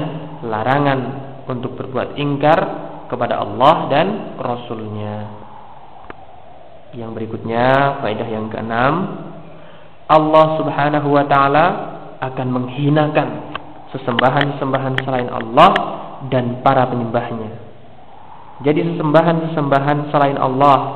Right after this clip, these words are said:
seperti tadi patung sapi itu, patung sapi Samiri, dan juga para penyembahnya, penyembah patung sapi, maka Allah Subhanahu wa taala akan menghinakan mereka serendah-rendahnya,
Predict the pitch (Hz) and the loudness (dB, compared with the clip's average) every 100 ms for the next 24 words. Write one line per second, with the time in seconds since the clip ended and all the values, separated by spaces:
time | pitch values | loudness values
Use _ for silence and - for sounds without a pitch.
0 | - - - - 135 - 127 123 127 123 | -10 -12 -16 -10 -8 -4 -2 0 0 0
1 | 120 120 120 - - - 127 123 127 123 | -4 -6 -10 -16 -18 -2 -2 0 -2 0
2 | 123 123 120 127 170 - - - - 113 | 0 0 -2 -2 -2 -4 -10 -14 -8 -6
3 | 110 120 - 117 117 113 110 107 - - | -4 -4 -4 -4 -4 -6 -6 -8 -12 -8
4 | 117 123 127 160 - - - - - - | -6 -4 -2 -2 -4 -8 -12 -16 -16 -18
5 | - - - 123 120 131 147 165 151 175 | -18 -18 -10 -2 -2 2 2 4 6 8
6 | 180 175 151 147 139 131 156 220 - - | 6 4 2 2 0 0 -2 -4 -10 -10
7 | 135 123 120 120 117 123 127 127 - 247 | -6 -4 -2 -2 -2 -2 -2 -2 -2 -6
8 | - - - 123 123 127 95 160 185 185 | -6 -12 -4 2 4 4 6 8 8 6
9 | - 165 170 165 160 160 160 156 151 156 | 4 0 0 4 6 6 6 6 4 2
10 | 147 143 131 139 151 151 135 135 135 147 | 2 2 2 2 4 2 2 2 2 2
11 | 147 - - - - 143 139 127 123 123 | 2 -2 -12 -10 -2 0 2 0 -2 -2
12 | 123 120 117 120 113 | -2 0 0 -2 -4